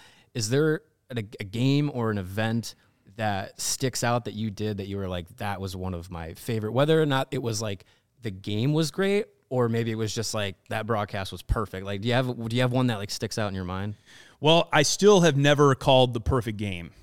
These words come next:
Speaker 2: So I, uh, I don't know if I ever will. You know, there's al-, a-, after every game, you always walk away, and it's, it's really an adrenaline rush, honestly, when, when you're done with the game. Especially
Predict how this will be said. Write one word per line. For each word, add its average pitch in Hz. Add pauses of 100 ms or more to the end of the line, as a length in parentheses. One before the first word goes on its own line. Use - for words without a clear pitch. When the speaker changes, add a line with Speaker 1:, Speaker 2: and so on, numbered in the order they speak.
(160)
Speaker 2:
So 107
I, 113
uh, 107
I 123
don't 131
know 139
if 143
I 147
ever 127
will. 131
You 127
know, 123
there's 123
al-, 135
a-, 135
after 143
every 131
game, 123
you 123
always 120
walk 113
away, 113
and 107
it's, 139
it's 147
really 180
an 131
adrenaline 110
rush, 95
honestly, 107
when, 101
when 110
you're 101
done 110
with 101
the 98
game. 104 (300)
Especially 139